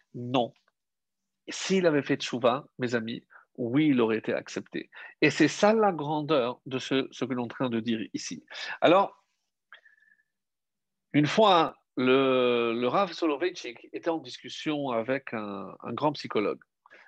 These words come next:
un psychologue juif. Et, euh, il lui a posé une question. Tu sais, il y a quelque chose dans, dans la tfila des Yamim Noraïm. Il y a un point qui me dérange. Je dis quoi ? Et il lui a dit la chose suivante.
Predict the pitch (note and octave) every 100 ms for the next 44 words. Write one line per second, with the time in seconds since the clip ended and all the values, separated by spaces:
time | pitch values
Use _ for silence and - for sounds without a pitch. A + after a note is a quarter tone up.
0 | - D3 G#3 F#3+ D#3 B2 A#2 - _ _
1 | _ - - _ E3+ G3+ G#3+ - - D3
2 | C#3 C3 B2 A#2+ A2+ A2 A2 A2 - -
3 | _ - - - D#3+ E3 F3 E3+ F3 C#3
4 | B2+ - - - _ _ _ _ _ _
5 | - E3+ E3 B3 A3 D3+ D#3+ E3 D3+ D3+
6 | A3 G3+ C3 C3 B2 A#2 A2 G2+ - -
7 | A#2 B2 A2+ - D3 G#3+ G3+ D3 F3 F3+
8 | D3+ C3+ D#3 C3+ A2 - _ - D3+ D#3+
9 | G#3 F3 C3+ - C#3 B2 - C#3+ C3 A2+
10 | G2+ A2+ - - _ _ _ _ - -
11 | F3+ - A#2 - _ - - - - -
12 | - F#3+ E3 D3+ D3 F3 B2+ C3+ - A2
13 | G2+ -